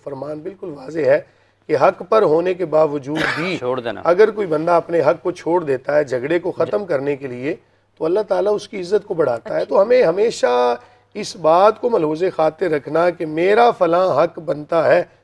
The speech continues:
Speaker 1: मुझे ये चाहिए। ये हुकूक की जंग से बाहर निकल के अगर हम फ़राइज़ की जंग भी कभी कर लें और हम कहें कि हम अपना हक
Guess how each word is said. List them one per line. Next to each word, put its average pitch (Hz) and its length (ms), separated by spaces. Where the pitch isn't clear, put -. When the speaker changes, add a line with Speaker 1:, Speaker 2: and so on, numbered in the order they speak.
Speaker 1:
मुझे 185 200
ये 208 140
चाहिए। 160 480
ये 254 80
हुकूक 214 500
की 262 100
जंग 180 440
से 247 340
बाहर 185 360
निकल 160 380
के 160 200
अगर 185 220
हम 180 320
फ़राइज़ 180 460
की 262 160
जंग 208 260
भी 214 140
कभी 185 260
कर 160 220
लें 165 160
और 190 100
हम 165 200
कहें 185 300
कि 202 100
हम 170 180
अपना 165 260
हक 160 540